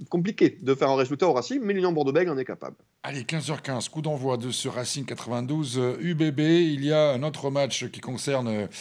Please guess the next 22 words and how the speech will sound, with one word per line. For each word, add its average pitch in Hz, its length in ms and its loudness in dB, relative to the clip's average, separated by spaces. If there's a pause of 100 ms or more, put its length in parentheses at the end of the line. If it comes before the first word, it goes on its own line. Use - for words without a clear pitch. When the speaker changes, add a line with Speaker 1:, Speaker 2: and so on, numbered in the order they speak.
(260)
Speaker 2:
euh, 107 220 0
les, 110 340 0
euh, 95 640 -2
équipes 127 380 -6
de 113 240 -2
Nouvelle-Aquitaine, 127 840 0 (520)
euh, 113 240 0
ce, 151 180 -4
euh, 135 180 -4
samedi, 139 600 -2
euh, 127 180 0
Agen, 135 380 0
Toulon, 151 560 0
Tou-, 139 240 -2
euh, 117 480 0
Toulouse. 139 540 0 (340)
Euh, 117 280 0
chacun 160 520 2
sa 127 160 -4
conf 135 240 -4
de 139 80 2
presse. 165 480 0